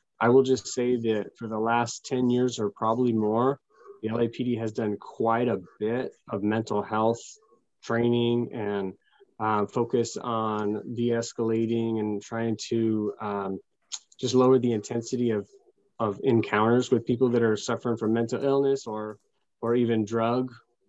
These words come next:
you know, intoxication, people that are under the influence of narcotics. And so that's always been a part of the L A P D's, um,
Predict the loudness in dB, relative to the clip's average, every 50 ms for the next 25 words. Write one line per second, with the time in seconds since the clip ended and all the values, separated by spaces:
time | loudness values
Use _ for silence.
0 | _ -6 -4 -2 -2 -2 -2 -2 -2 -2 -4 -4 -4 -6 -8 -4 -2 -2 0 0
1 | -2 -4 -4 -2 -2 0 0 0 0 0 -2 -2 -4 -4 -6 -8 -8 -8 -10 -12
2 | -14 -14 -12 -12 -12 -10 -8 -8 -6 -2 0 2 4 4 2 0 -2 -10 -16 -16
3 | _ _ -20 -20 -20 _ _ _ -2 2 2 2 4 4 4 4 4 4 4 6
4 | 6 6 6 6 4 2 2 2 0 2 2 4 4 6 6 6 6 4 2 -2
5 | -2 0 2 2 2 2 0 0 -2 -6 -8 -16 -20 -20 -20 _ -6 -2 0 2
6 | 4 4 4 2 2